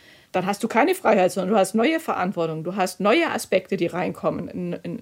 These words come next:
auch einen Stress produzieren, weil du dann irgendwie Zeitdruck auf der Arbeit hast, gegen Kon-,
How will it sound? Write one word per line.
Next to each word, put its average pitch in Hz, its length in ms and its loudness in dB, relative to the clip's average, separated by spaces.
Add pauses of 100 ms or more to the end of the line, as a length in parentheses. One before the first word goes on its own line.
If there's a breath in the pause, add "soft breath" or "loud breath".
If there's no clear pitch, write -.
auch - 280 -6
einen 175 120 -8
Stress - 340 0
produzieren, 190 720 0
weil 170 120 4
du 165 80 -6
dann 175 220 0
irgendwie 170 360 -6
Zeitdruck 170 400 -2
auf - 120 -4
der - 140 -2
Arbeit 240 380 4
hast, 190 260 0 (380 loud breath)
gegen 185 340 2
Kon-, - 260 -4